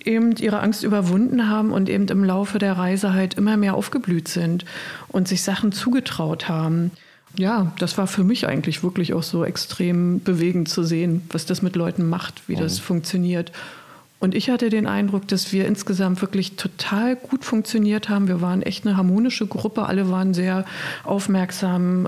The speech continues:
Speaker 1: achtsam miteinander und das hat echt, hat Spaß gemacht.
Speaker 2: Mhm.
Speaker 1: Und auch vielleicht wirklich gerade, äh, dadurch zu sehen, dass die Leute eben aus unterschiedlichen Städten kamen,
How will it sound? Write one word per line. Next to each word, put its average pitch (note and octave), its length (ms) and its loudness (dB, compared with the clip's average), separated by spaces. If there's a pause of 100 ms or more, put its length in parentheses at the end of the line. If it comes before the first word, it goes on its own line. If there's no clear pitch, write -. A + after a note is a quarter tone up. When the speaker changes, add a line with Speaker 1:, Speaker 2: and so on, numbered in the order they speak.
Speaker 1:
achtsam F3+ 600 0
miteinander F3 640 0
und - 160 -2
das - 160 -6
hat F3+ 140 -4
echt, - 380 -8
hat - 120 -10
Spaß - 300 -6
gemacht. E3+ 400 -4 (400)
Speaker 2:
Mhm. F#2+ 480 -2 (800)
Speaker 1:
Und A#3 260 0
auch - 120 -4
vielleicht G#3+ 360 -2
wirklich C4 340 0
gerade, G#3 800 0
äh, - 80 -8
dadurch G#3 320 -2
zu - 160 -4
sehen, G3 240 2
dass F#3+ 140 -2
die G3 100 -2
Leute F#3 320 2
eben F#3+ 260 2
aus - 180 -4
unterschiedlichen G#3+ 1120 0 (640)
Städten A3+ 560 -2
kamen, G#3 540 0